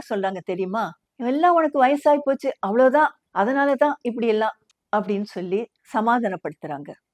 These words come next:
அந்த ஃப்ரெண்டு இப்ப என்ன பாக்குறப்ப சொல்றாங்க, "இந்த வயசுலயும் நீங்க ஆடுறீங்க, ஆனா என்னால முடியலையே, நடக்க கூட முடியலையே"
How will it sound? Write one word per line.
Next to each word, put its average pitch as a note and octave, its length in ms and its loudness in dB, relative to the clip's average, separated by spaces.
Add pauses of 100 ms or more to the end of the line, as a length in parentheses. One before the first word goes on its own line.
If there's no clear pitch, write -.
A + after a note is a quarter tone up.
அந்த E3+ 600 -6 (300)
ஃப்ரெண்டு G3+ 520 -4 (440)
இப்ப G3+ 280 -4
என்ன F3 280 -6 (120)
பாக்குறப்ப G#3+ 380 -6 (160)
சொல்றாங்க, E3 440 -6 (300)
"இந்த A#3+ 340 0
வயசுலயும் A#3+ 600 -2
நீங்க G3 300 -4 (120)
ஆடுறீங்க, F#3+ 360 -8 (120)
ஆனா A3+ 280 -8
என்னால F#3+ 520 -6
முடியலையே, F#3+ 680 -4
நடக்க E3+ 380 -10
கூட A3+ 200 -4
முடியலையே" E3+ 680 -6